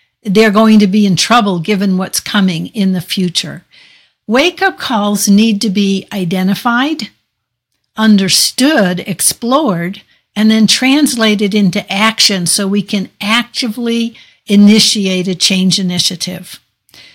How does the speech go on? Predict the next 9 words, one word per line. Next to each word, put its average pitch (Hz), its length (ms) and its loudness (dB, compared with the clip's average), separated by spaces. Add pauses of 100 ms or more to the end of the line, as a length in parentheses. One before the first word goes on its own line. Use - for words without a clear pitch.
(120)
So 240 560 0 (180)
from 214 260 2
a 190 100 -2
conscious 339 600 -2
change 220 400 2
leadership 220 600 -2
perspective, 185 840 -6 (320)
we 254 580 2
do 214 380 -4